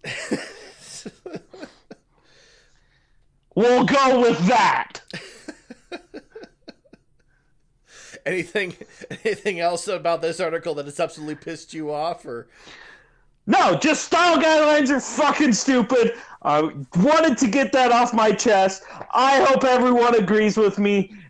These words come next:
Speaker 2: And just drink the beer you like, and breweries, make the beer you wanna make. Stop trying to win a fucking medal.
Speaker 1: Uh, Tyler, and this is, and this is Tyler's soapbox to abolish all beer competitions forever and always.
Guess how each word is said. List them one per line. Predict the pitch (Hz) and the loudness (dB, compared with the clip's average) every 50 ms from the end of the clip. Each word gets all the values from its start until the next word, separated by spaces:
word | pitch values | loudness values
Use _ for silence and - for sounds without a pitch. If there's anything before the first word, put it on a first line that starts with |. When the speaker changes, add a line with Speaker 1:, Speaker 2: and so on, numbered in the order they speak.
| _ _ _ | _ _ _
Speaker 2:
And | 196 202 208 208 202 196 190 180 - - _ _ _ | 0 2 4 4 4 2 2 -2 -4 -12 _ _ _
just | - 370 302 - - | 0 0 0 0 0
drink | - 392 339 269 208 | 0 2 2 2 2
the | - 247 | 2 2
beer | 196 214 247 240 226 | 2 2 4 4 2
you | 233 214 226 | 4 2 2
like, | 202 202 208 208 196 202 220 | 4 4 4 2 0 2 2
and | 214 196 185 175 143 - | 0 0 0 -4 -10 -4
breweries, | - 262 320 330 320 311 302 277 - - - | 0 0 2 2 2 2 2 0 -2 -4 -4
make | 269 311 359 285 - | -2 0 0 0 0
the | - 285 | 0 0
beer | 196 269 294 269 262 | 0 2 2 2 2
you | 254 233 233 226 | 2 2 2 2
wanna | 226 226 220 214 | 2 2 2 2
make. | 208 202 202 202 190 196 | 2 2 2 0 0 0
Stop | - - 254 240 240 - | 0 0 0 0 0 0
trying | 247 220 208 202 | 0 2 2 2
to | 190 190 | 2 0
win | 185 185 180 | 0 0 0
a | 165 | -2
fucking | - - 202 180 - - 165 143 | -2 -2 -2 -2 -2 -2 -4 -2
medal. | 139 131 120 113 110 107 _ _ _ _ _ _ _ _ _ _ _ _ _ _ _ _ - | 0 -2 -2 -2 -4 -12 _ _ _ _ _ _ _ _ _ _ _ _ _ _ _ _ -12
Speaker 1:
Uh, | 123 127 - - _ | -12 -12 -12 -12 _
Tyler, | - 165 175 175 185 180 180 - - - - _ | -6 -4 -4 -4 -4 -8 -10 -12 -20 -20 -16 _
and | 151 160 | -8 -8
this | 196 196 202 208 | -6 -6 -6 -8
is, | 190 - - - | -8 -8 -10 -6
and | - 190 185 170 | -6 -6 -6 -4
this | 180 185 185 | -6 -8 -6
is | 208 175 156 - | -8 -10 -10 -6
Tyler's | - 185 185 175 170 165 156 - | -4 -4 -2 0 -2 -2 -4 -4
soapbox | - 170 156 139 - 147 147 147 - - | -6 -6 -6 -4 -4 -6 -6 -6 -8 -10
to | - 147 | -10 -10
abolish | 127 117 - 139 139 147 147 147 143 - | -10 -6 -6 -6 -6 -4 -6 -8 -8 -10
all | - 131 131 139 143 | -10 -8 -6 -6 -6
beer | 135 131 139 135 | -6 -8 -12 -12
competitions | 131 - - 131 123 - - _ 135 135 127 - 131 127 117 | -12 -10 -12 -12 -12 -12 -16 _ -16 -14 -14 -14 -16 -16 -18
forever | - - 127 117 110 113 107 92 113 110 110 | -12 -10 -8 -6 -6 -6 -6 -8 -8 -10 -10
and | 113 107 | -10 -10
always. | 104 107 107 98 92 92 92 - - | -10 -10 -10 -10 -10 -12 -14 -16 -20